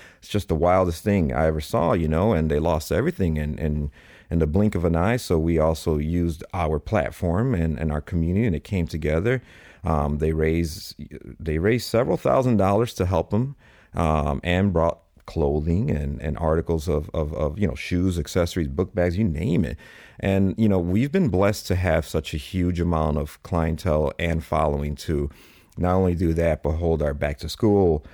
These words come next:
yearly thing that, um, where we give out backpacks with school supply. And, and it's li-, to me, it's small. It's a little, it's, it's the, it's the smallest thing we could, the least we can do, you know, to give back to the community, 'cause they've just been there for us for so long, and they've supported us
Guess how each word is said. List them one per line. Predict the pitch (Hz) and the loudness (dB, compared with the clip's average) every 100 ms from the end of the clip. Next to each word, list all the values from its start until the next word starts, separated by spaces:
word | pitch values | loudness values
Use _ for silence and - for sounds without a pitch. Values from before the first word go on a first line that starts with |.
| - - | -20 -6
yearly | 80 87 85 80 | 0 2 4 0
thing | - 85 80 | 0 0 0
that, | 80 71 - | 0 -2 -2
um, | 76 73 71 71 | -2 -2 -2 -4
where | 64 71 | -2 -2
we | 76 | -2
give | 76 78 | -2 -2
out | 69 71 | -2 -2
backpacks | 85 85 - 90 80 | 0 0 0 -2 -2
with | - | -6
school | - 92 87 | -6 0 0
supply. | 87 - 92 80 85 | -2 -2 0 0 0
And, | 73 73 67 - | 0 -4 -6 -4
and | 92 85 80 - - - _ _ _ - | -2 0 -2 -10 -20 -20 _ _ _ -2
it's | 113 - - - _ - - | -2 -2 -6 -12 _ -20 -6
li-, | 95 110 175 220 - | 0 2 2 0 0
to | 156 | 2
me, | 202 | 4
it's | 233 | 2
small. | - 117 78 76 | 2 0 0 -2
It's | - - | -6 0
a | |
little, | 160 202 160 | 2 4 2
it's, | - | 0
it's | 135 | 0
the, | 147 131 | 0 0
it's | 127 | -2
the | 127 | -4
smallest | - 156 170 | -2 -2 0
thing | 147 135 | 0 0
we | |
could, | 101 | 2
the | 101 | 2
least | 113 226 - - - | 2 2 -2 -6 -6
we | 87 | -4
can | 87 85 | 0 0
do, | 78 - - | 0 -2 -4
you | 78 | -2
know, | 78 | -2
to | - | -2
give | - 85 | -2 -2
back | 80 76 | 0 -4
to | - | -4
the | 71 | -6
community, | - 76 69 60 64 | -4 -4 -4 -8 -10
'cause | - 87 | -6 -4
they've | 85 78 - | -4 -6 -6
just | 92 - - - _ _ 78 | -8 -8 -18 -20 _ _ 2
been | 107 110 | 4 6
there | 104 | 4
for | 98 92 | 2 0
us | 90 | 0
for | - | -2
so | 80 - - 92 | -6 -6 0 2
long, | 87 80 78 78 78 | 4 2 2 0 -2
and | 73 | -4
they've | 73 | -6
supported | - - 92 82 | -10 -2 0 2
us | 76 | 0